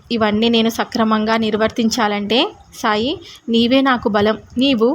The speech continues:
ఇలాగే ఎల్లప్పుడూ నాకు తోడుగా ఉండి కావలసిన శక్తిని, ధైర్యాన్ని ఇవ్వు. నీవు ఇచ్చే ధైర్యంతో ఎలాంటి పరిస్థితులు అయినా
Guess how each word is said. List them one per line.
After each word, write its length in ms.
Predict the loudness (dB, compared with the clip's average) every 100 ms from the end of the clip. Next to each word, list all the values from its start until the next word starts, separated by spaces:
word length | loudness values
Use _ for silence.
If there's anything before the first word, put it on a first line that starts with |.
| -4 -8 -4 0
ఇలాగే 500 | 2 2 2 2 2
ఎల్లప్పుడూ 460 | 2 2 0 0
నాకు 260 | 0 0 -2
తోడుగా 460 | 0 0 2 2 2
ఉండి 300 | 0 0 -2 -2 -8 -20 -20 -6
కావలసిన 600 | -4 0 0 0 0 0
శక్తిని, 580 | 0 -2 -2 -2 0 0 -2
ధైర్యాన్ని 600 | 0 0 2 2 0 0
ఇవ్వు. 280 | 0 0 -4 -6 -16 -4
నీవు 220 | 0 0
ఇచ్చే 400 | 0 -2 -2 0
ధైర్యంతో 600 | 2 2 2 0 0 0 0 -2 -10 -18 -4
ఎలాంటి 540 | 0 2 2 0 -2 -4
పరిస్థితులు 680 | -2 -2 -2 -4 -2 0
అయినా 280 | 0 0 0